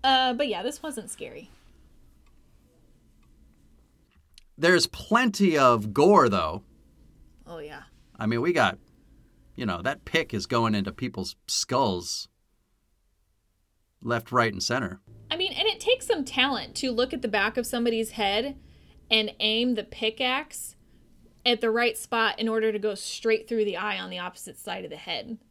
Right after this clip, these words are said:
Speaker 1: Like, that's some talent. You gotta
Speaker 2: Well, he was a minor, Chew.
Speaker 1: Yes.
Speaker 2: You understand I'm saying a minor, not a minor.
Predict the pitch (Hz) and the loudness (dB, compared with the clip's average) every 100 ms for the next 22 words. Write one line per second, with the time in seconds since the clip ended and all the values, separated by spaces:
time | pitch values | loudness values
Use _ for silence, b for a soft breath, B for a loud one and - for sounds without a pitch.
0 | _ 294 285 339 - 262 220 151 92 - | _ -8 -4 -4 -4 -6 -6 -12 -14 -20
1 | - - - - - _ _ _ _ _ | -20 -20 -20 -20 -20 _ _ _ _ _
2 | 226 240 196 95 98 - 143 143 147 170 | -10 -6 -2 0 0 -2 -4 -2 0 0
3 | 107 104 175 104 82 - 101 90 170 139 | 0 2 2 0 -4 -6 -6 -6 -8 -10
4 | - - - _ _ _ _ _ _ _ | -14 -18 -20 _ _ _ _ _ _ _
5 | _ - 208 208 170 170 123 104 131 107 | _ 2 4 4 2 2 2 0 0 0
6 | 85 113 113 85 92 107 85 101 98 - | 0 0 0 0 0 0 0 0 -2 -6